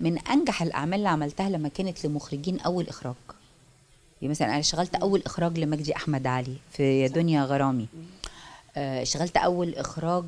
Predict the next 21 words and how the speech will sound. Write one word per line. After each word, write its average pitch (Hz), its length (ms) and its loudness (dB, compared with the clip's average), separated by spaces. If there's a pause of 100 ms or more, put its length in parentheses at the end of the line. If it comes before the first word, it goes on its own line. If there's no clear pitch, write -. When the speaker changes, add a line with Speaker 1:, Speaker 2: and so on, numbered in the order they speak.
(180)
Speaker 1:
آه، 139 520 4
في 127 160 -8
فيلم 170 260 -2
أيام 156 360 2
الغضب 147 500 0 (160)
لمنير 147 440 2
راضي. 151 340 -2 (240)
Speaker 2:
مم. 180 60 -14 (380)
Speaker 1:
اشتغلت 120 400 -4
أول 160 340 -2
إخراج 151 360 -4
في - 120 -10
فيلم 156 280 -2
هارمونيكا 151 600 2 (400)
لفخر 139 320 -4
الدين 147 320 2
نجيدة. 135 400 4 (600)
وأنا 180 260 4
بعتبر 220 340 2
دي 208 300 0 (100)
من 185 220 -2